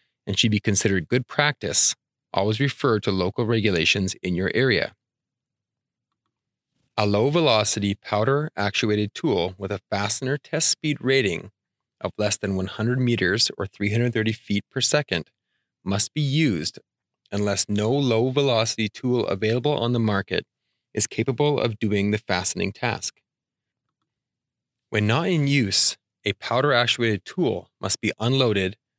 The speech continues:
and the tool and power loads must be securely stored and accessible only to qualified and authorized persons.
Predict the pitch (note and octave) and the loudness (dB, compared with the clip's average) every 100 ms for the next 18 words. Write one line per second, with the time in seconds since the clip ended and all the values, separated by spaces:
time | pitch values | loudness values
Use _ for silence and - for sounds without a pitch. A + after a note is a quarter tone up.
0 | _ G2+ F#2 - - C#3 E3+ - B2 A2 | _ -6 -6 -6 -4 -2 0 -2 -4 -4
1 | - D3 C3 F2+ D#2+ D#2+ - - _ G2 | -2 0 0 0 0 -2 -6 -14 _ -6
2 | F#2+ G#2+ - - - A#2 B2 C#3 - - | -4 -2 -2 -2 -4 -2 -2 0 0 0
3 | D#3+ A#2+ G2+ F#2+ _ _ _ _ _ G2 | 0 2 0 -2 _ _ _ _ _ -4
4 | F#2+ G#2+ G#2+ C#3 C#3 - D3 C#3 G2+ - | 0 0 0 -2 -2 0 0 2 0 -4
5 | - - G2 G#2+ - A#2 B2 A#2 C3 G2 | -8 -2 -2 -2 0 0 0 0 -2 -2
6 | F#2 - F#2+ F2+ - - C3 - - - | -4 -2 -2 -2 -4 -2 -2 -2 -4 -12